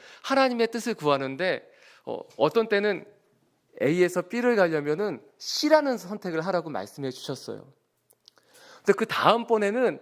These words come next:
똑같이 A에서 B를 가려고 하는데 C가 아니라고 말씀하실 때가 있어요.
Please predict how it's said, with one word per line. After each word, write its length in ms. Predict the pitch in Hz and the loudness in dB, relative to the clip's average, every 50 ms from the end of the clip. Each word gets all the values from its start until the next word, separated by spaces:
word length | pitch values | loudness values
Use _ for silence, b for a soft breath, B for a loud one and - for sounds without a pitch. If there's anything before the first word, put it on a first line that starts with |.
| - _ | -6 _
똑같이 640 | 277 302 269 - 294 302 285 285 - - 262 - - | -4 -4 0 4 4 4 4 2 -8 -10 -8 -2 0
A에서 340 | 160 170 180 190 185 185 196 | 2 2 2 2 0 -2 -6
B를 320 | - - 254 262 269 262 | -6 -6 -2 0 0 2
가려고 360 | 220 208 190 180 175 170 175 | 4 2 2 2 0 0 -2
하는데 580 | 165 156 151 147 143 143 196 220 226 170 120 - - B B B B B B B B | -4 -4 -4 -6 -6 -4 -2 -2 -2 -2 -4 -8 -14 B B B B B B B B
C가 380 | - - - - 277 - 262 | -8 -2 -2 -2 2 2 2
아니라고 360 | 175 123 127 143 202 202 185 196 | 2 2 0 -2 -2 -2 -2 0
말씀하실 520 | 160 139 139 - 151 143 127 123 - - | 0 0 0 -2 -6 -6 -6 -6 -10 -12
때가 220 | - 135 131 135 | -12 -10 -10 -10
있어요. 260 | 104 95 - - - | -12 -12 -16 -20 -20